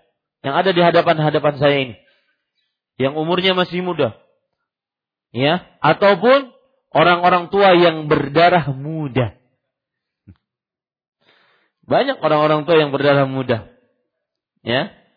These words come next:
hendak menikah lagi, saya tanya nih. Nah, puber kedua pinanya nih, saya tanya. Ini para ikhwah.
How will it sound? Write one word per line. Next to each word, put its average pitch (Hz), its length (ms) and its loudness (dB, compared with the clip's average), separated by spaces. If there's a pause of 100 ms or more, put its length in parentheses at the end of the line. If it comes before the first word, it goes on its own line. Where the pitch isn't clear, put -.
(200)
hendak 98 240 -10
menikah 104 320 -10
lagi, 92 320 -8
saya 98 160 -14
tanya 92 560 -10
nih. 92 160 -14 (500)
Nah, 78 380 -20 (640)
puber 107 400 -6
kedua 107 480 -4
pinanya 104 480 -8
nih, 101 160 -8
saya 95 100 -10
tanya. 98 260 -12 (2250)
Ini 190 260 -2
para 185 220 2
ikhwah. 208 280 2